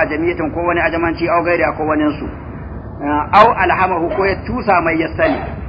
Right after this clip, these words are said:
Wada'aha, ya, ya tusa ma mutum ya, ya sanya, abin nan,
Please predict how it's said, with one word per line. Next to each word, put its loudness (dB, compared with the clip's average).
Wada'aha, 4
ya, 2
ya -2
tusa -2
ma -2
mutum 0
ya, 4
ya 2
sanya, 2
abin -4
nan, -4